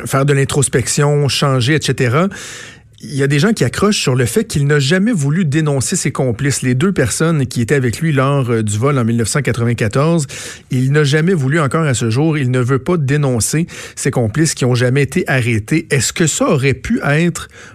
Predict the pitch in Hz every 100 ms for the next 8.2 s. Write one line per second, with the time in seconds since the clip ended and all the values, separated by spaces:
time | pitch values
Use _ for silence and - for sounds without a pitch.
0 | - 135 139 143 127 175 - - - 117
1 | 135 156 - 139 131 120 120 117 127 123
2 | 113 - 139 123 139 120 165 135 123 120
3 | 127 139 127 117 117 131 151 139 143 160
4 | 147 120 - - - - 127 127 120 113
5 | 190 175 170 151 - 151 139 170 147 -
6 | 135 127 127 127 127 110 147 151 139 123
7 | 120 120 117 117 123 120 - 131 135 131
8 | 127